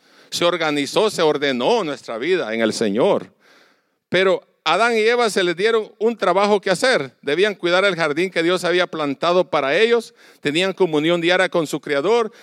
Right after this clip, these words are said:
Tenían verdadero significado porque sabían que eran parte del gran plan de Dios para el mundo. Somos los primeros que Dios crió, hombre y mujer.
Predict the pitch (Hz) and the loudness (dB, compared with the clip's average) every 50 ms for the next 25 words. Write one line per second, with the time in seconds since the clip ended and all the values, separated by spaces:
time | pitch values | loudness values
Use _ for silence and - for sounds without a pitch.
0 | - _ - 156 151 165 185 190 185 175 175 165 160 151 156 180 196 185 - 180 | -8 _ -2 0 0 2 0 0 0 0 0 0 0 0 2 2 2 0 0 -2
1 | 165 160 151 139 - 143 - - 202 233 233 208 - 185 165 - - 160 156 165 | -4 -4 -4 -6 -6 -6 -2 0 0 0 0 0 -2 -6 -6 -6 -4 -4 -2 0
2 | 190 202 190 - 185 196 190 170 143 _ - 202 208 208 - 190 175 160 151 143 | -2 -2 -2 -2 -2 -2 -2 -4 -4 _ 0 0 0 0 0 -2 -2 -2 0 0
3 | 160 180 185 170 147 - 185 190 190 175 160 151 160 180 180 - - 170 156 143 | 2 2 2 0 0 0 2 2 2 2 2 2 2 2 0 0 0 2 2 2
4 | 131 123 127 147 175 165 139 120 113 110 110 - - 175 185 180 170 156 139 127 | 2 0 0 -2 -2 0 -2 -2 -4 -6 -4 -2 0 0 2 2 2 0 0 0
5 | - - 156 131 113 117 151 165 151 123 104 92 - - - - 107 98 107 117 | -2 -4 -4 -4 -2 0 0 0 0 0 -2 -6 -8 -12 -10 -8 -6 -4 -4 -4
6 | 107 - _ - - 117 113 101 92 - - 104 139 151 135 113 104 98 98 90 | -4 -6 _ -10 -6 -4 -4 -4 -4 -4 2 4 4 4 4 2 -2 -4 -6 -8
7 | 90 87 82 - 107 117 104 92 - _ | -10 -14 -16 -12 -10 -10 -10 -10 -12 _